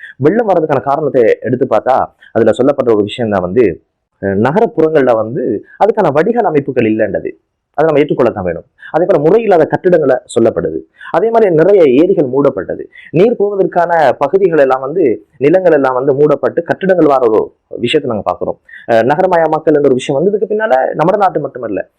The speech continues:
இந்தியா கூட சென்னையில வந்த வெள்ளங்களை நாங்க பார்த்திருக்கோம். பல கோடி நட்டங்களையும் பல உயிர்கள் எல்லாம் போறதுக்கு காரணமா இருந்தது. இது எல்லா நாடுகளும் நடக்கிற ஒரு விஷயம். வெறும் நம்ம இயற்கை என்று கடந்து போகக்கூடாது.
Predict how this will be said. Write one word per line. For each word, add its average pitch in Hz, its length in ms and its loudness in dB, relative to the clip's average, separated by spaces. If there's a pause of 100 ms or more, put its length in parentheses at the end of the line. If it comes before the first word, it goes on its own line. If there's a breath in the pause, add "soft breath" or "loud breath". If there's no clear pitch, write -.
(180 soft breath)
இந்தியா 185 340 2
கூட 175 420 0
சென்னையில 160 380 0
வந்த 143 80 0
வெள்ளங்களை 143 360 2
நாங்க 117 180 -8
பார்த்திருக்கோம். 110 300 -8
பல 117 160 -2
கோடி 135 520 0
நட்டங்களையும் 139 440 -2
பல 117 140 0
உயிர்கள் 135 280 0
எல்லாம் 117 280 0
போறதுக்கு 117 200 -6
காரணமா 104 340 -4
இருந்தது. 82 280 -10 (200 loud breath)
இது 151 120 2
எல்லா 165 180 2
நாடுகளும் 151 320 -2
நடக்கிற 127 300 -4
ஒரு 110 100 -2
விஷயம். 120 360 -12
வெறும் 135 260 -4
நம்ம 117 180 -8
இயற்கை 131 280 0
என்று 120 140 -4
கடந்து 110 220 -6
போகக்கூடாது. 98 520 -4